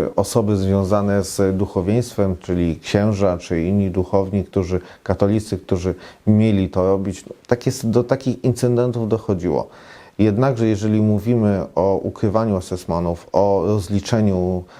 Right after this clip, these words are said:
zbrodniarzy wojennych, to z całą pewnością, e, nie można obarczać winę Kościół katolicki w tym przypadku, a przede wszystkim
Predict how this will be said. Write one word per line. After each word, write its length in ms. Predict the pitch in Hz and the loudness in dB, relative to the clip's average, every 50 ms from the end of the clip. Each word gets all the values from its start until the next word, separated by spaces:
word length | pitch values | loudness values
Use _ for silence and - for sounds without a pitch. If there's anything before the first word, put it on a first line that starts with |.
| - - _ - | -20 -18 _ -4
zbrodniarzy 600 | 95 92 95 104 98 85 92 110 104 95 90 95 | -2 0 2 0 0 0 0 0 0 0 -2 -4
wojennych, 540 | 85 90 95 92 90 87 87 87 85 - - | -2 0 0 0 0 -2 -2 -4 -6 -6 -10
to 100 | - 95 | -12 -12
z 80 | - | -4
całą 220 | - - 104 104 101 | 0 0 0 0 0
pewnością, 640 | - 104 90 - 95 101 101 - - 101 95 98 92 - - - - _ _ - - | -2 -4 -2 -2 -4 -4 -4 -2 -2 0 0 0 -4 -8 -14 -20 -20 _ _ -6 -2
e, 40 | - 76 73 71 | -2 -2 -2 -2
nie 160 | - 117 110 107 | -2 0 2 2
można 300 | 104 104 98 - 104 98 | 2 2 0 0 -2 -2
obarczać 480 | 92 90 95 90 - - 98 90 90 | 0 0 -2 -2 -2 -2 -4 -4 -4
winę 360 | 90 90 98 92 87 85 82 76 69 53 - - - - | -4 -2 -2 0 0 0 0 -2 -2 -4 -6 -10 -14 -6
Kościół 500 | - 107 101 - - 95 90 85 76 - - - | -4 -4 -4 -2 -2 -2 0 0 -2 -6 -10 -16
katolicki 600 | - - - 95 90 90 98 101 98 - - 98 | -18 -2 0 0 2 2 0 -2 -2 -4 -6 -4
w 40 | - | -2
tym 160 | - 101 95 | -2 -2 -2
przypadku, 640 | - - - - 110 117 117 - - 110 101 92 - - - - - - - _ _ _ _ _ | -2 -4 0 2 2 2 0 -2 -2 -2 -2 -2 -4 -10 -20 -20 -20 -20 -20 _ _ _ _ _
a 100 | 98 98 | -2 -2
przede 280 | - - - 95 107 | -2 -4 -4 -4 -4
wszystkim 540 | 101 - - 107 98 - - 104 95 95 90 | -4 -2 -4 -6 -6 -2 0 0 2 2 0